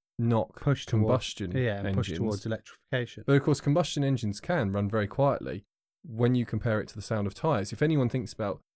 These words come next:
Speaker 1: cars, if they're driving in a city, or, sorry, they're walking in a city,
Speaker 2: Yeah.
Speaker 1: what's the thing that you predominantly hear, unless it's a Ferrari or a Porsche?
Speaker 2: Yeah, yeah.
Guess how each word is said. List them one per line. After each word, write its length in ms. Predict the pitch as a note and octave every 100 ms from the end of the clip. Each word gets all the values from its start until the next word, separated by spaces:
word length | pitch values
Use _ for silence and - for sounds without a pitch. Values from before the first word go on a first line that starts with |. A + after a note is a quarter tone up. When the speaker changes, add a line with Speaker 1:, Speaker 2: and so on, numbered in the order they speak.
| _ _
Speaker 1:
cars, 320 | - A#2+ A2+ -
if 140 | G#2
they're 100 | A2+
driving 300 | B2 A#2+ A2
in 80 | G2+
a 40 |
city, 400 | - G2+ - G2 F#2+
or, 120 | F2+ _ _ -
sorry, 200 | - - - -
they're 120 | G#2
walking 380 | A2 A#2 - G2
in 60 |
a 40 | F#2+
city, 420 | F#2+ - - G2+ _ _ -
Speaker 2:
Yeah. 200 | A2 G2+ _ -
Speaker 1:
what's 260 | C3 - -
the 80 |
thing 160 | B2 A#2+
that 80 | -
you 140 | A2 - -
predominantly 640 | G2+ G#2+ C#3 A#2+ - F#2
hear, 420 | - E2 C#2 F#2+ - _ _ G#2+
unless 260 | G#2+ G2+
it's 180 | - -
a 40 |
Ferrari 580 | - - F#2 F#2 F2+ F2+
or 100 | F2
a 60 | E2+
Porsche? 380 | - F2+ F#2+ C#3+
Speaker 2:
Yeah, 180 | C3 G#2+
yeah. 160 | F#2+